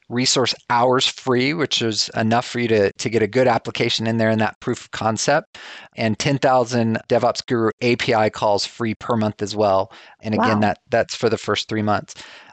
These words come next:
Speaker 1: We've got a great workshop that you can find on our, on our webpage as well that'll walk you through a very detailed example of how to use CloudFormation to deploy a stack, how to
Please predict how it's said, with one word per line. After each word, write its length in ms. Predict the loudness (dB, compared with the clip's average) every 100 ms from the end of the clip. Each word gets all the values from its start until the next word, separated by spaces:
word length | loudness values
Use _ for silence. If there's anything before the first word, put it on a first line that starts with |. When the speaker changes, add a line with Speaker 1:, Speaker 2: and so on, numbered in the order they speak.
| _
Speaker 1:
We've 140 | -4
got 160 | 0 2
a 60 | 2
great 360 | 2 0 0
workshop 580 | 0 0 0 0 -2 -2
that 100 | -2
you 100 | -2
can 140 | -6 -4
find 260 | 0 2
on 140 | 2 4
our, 260 | 4 2 2
on 100 | 2
our 140 | 2
webpage 420 | 2 0 0 -4
as 140 | -4 0
well 220 | 2 4
that'll 260 | 4 2 2
walk 340 | 2 0 -2
you 120 | -8
through 580 | -8 -2 0 2 2 0 0
a 180 | 2
very 260 | 2 2 2
detailed 800 | 0 -4 -4 0 2 2 2 -2 -14 -10
example 560 | -8 -2 0 2 2 0
of 100 | 0
how 240 | 0 0
to 80 | 0
use 300 | 0 -2 -4
CloudFormation 1120 | -2 0 0 -2 0 0 2 0 0 -4 -8
to 120 | -8
deploy 340 | -8 -4 0 2
a 40 |
stack, 540 | 0 -2 0 2 0 -2
how 220 | 0 2
to 180 | 2